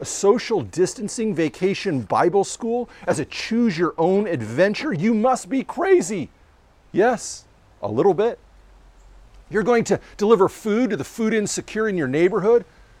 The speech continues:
who you've never even met before? We've never done that before. You must be crazy. Are you crazy?" Yes, a little bit. "You're telling me you're gonna do Bible studies on Zoom? You've got to be crazy."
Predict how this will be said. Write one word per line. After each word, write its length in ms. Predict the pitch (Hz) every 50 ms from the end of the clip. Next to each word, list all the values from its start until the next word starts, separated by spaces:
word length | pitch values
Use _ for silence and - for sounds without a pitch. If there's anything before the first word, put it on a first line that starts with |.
| _ _ _
who 100 | 208 202
you've 140 | 190 185 156
never 200 | 208 226 220 226
even 240 | 175 170 147 139
met 180 | 147 170 202 208
before? 540 | 196 240 - - 233 233 240 247 247 240 - _ _ _ _ -
We've 120 | 214 165
never 200 | 247 285 240 285
done 340 | - 135 - 277 285 302 302
that 220 | 302 240 202 180
before. 360 | 190 190 - - 214 214 208
You 140 | 202 226 -
must 280 | 320 277 269 - - -
be 100 | - -
crazy. 480 | - - - 320 302 269 208 190 214
Are 120 | 233 262 269
you 140 | 302 277 -
crazy?" 560 | - - 359 302 294 285 202 233 247 180 139 - - - - - - - - - - - - - - - - -
Yes, 500 | 147 165 185 151 - - - - - - - - - - - - - - - -
a 40 |
little 220 | 139 151 185 143 123
bit. 240 | 120 - 170 - - - - - - - - - - - - - - - - -
"You're 120 | 226 233 -
telling 300 | - 214 262 247 226 214
me 140 | 208 185 - - -
you're 100 | 202 214
gonna 180 | 202 254 214 208
do 220 | 160 196 165 - - - 139 113 -
Bible 320 | 160 - 190 180 180 180
studies 500 | - - - 220 190 190 208 208 - - - -
on 240 | 143 143 139 135
Zoom? 480 | 127 107 113 160 196 208 214 214 220 208
You've 220 | 170 208 165 -
got 240 | - 226 147 - -
to 80 | - 165
be 100 | 131 123
crazy." 560 | - - 208 196 175 156 101 107 90 71 -